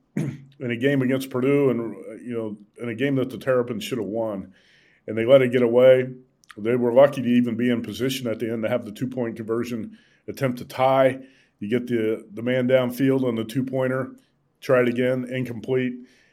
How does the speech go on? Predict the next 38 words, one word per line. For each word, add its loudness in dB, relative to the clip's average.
That's 4
a 2
blown 4
opportunity, 4
a 0
big-time 2
blown 0
opportunity. 0
I 4
don't 2
have, 8
<clears throat> -20
my 2
numbers 0
don't -2
show 2
a -6
double-digit 2
spread 6
on -2
this -6
game. -6
I'm 0
really 6
surprised 4
to -8
be -2
able -2
to -6
get -2
eleven. 0
I 4
made 2
Maryland 6
a -2
six-point -6
favorite. -8
So -6